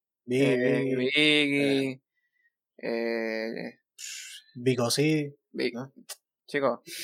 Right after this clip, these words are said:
Speaker 2: este,
Speaker 1: <laughs>
Speaker 2: no, eh, no, no cae en ese, en ese <laughs> renglón. Eh, T I, no se acuerdan de
Speaker 1: T I.
Speaker 2: T I.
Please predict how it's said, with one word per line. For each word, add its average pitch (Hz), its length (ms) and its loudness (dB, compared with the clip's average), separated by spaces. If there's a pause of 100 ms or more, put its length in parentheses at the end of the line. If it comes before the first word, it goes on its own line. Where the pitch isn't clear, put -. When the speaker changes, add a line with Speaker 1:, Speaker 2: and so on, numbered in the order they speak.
(280)
Speaker 2:
este, 123 720 4
Speaker 1:
<laughs> - 460 -4
Speaker 2:
no, 135 300 8
eh, 123 80 4
no, 135 160 8
no 139 140 8
cae 147 340 12
en 143 80 6
ese, 135 400 4
en 131 280 -12
ese 127 380 -6
<laughs> 143 560 -4
renglón. 139 400 -6 (640)
Eh, 139 220 8
T 156 120 0
I, 160 560 6 (220)
no 127 180 -16
se 135 120 -12
acuerdan 127 260 -4
de 110 80 0
Speaker 1:
T 117 120 -2
I. 117 40 0
Speaker 2:
T 139 480 2
I. 139 100 -18